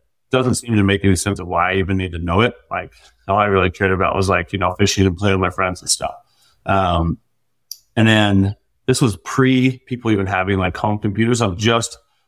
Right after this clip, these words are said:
old enough or young enough, however you wanna look at it, to have that, like, first time you had a dial-up computer. And the government gave me, like, a big beefy laptop so that I could do, uh,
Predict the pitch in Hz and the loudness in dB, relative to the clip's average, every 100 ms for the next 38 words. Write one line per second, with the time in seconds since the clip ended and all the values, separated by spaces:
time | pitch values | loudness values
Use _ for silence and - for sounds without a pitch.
0 | _ 131 127 120 120 117 - 104 101 104 | _ 0 2 4 4 4 2 2 4 4
1 | 104 104 101 107 101 104 98 98 107 98 | 4 2 2 2 2 2 2 2 0 0
2 | 98 98 98 92 - 73 - - 104 - | -2 -2 0 0 0 -4 -4 -2 -2 0
3 | 104 98 90 80 85 87 90 85 - 98 | 0 0 0 0 0 2 0 -2 -6 -12
4 | 98 98 117 120 _ _ _ _ _ 104 | -6 0 0 0 _ _ _ _ _ -2
5 | 95 92 92 90 - _ 107 101 123 117 | 0 -2 -4 -10 -14 _ -2 2 2 2
6 | 107 - 104 107 107 95 98 98 98 - | 0 0 -2 0 0 0 -2 -2 -4 -8
7 | _ _ _ 95 - 82 - - 143 120 | _ _ _ -14 -12 -14 -10 2 4 4
8 | 107 - 120 110 110 101 92 85 - 87 | 0 -6 -6 -4 0 0 2 0 -2 -2
9 | - - _ - 113 104 98 95 98 98 | -2 -6 _ -6 2 4 4 0 0 0
10 | 95 92 92 87 - _ _ _ - 104 | 0 -2 -8 -12 -16 _ _ _ -4 -2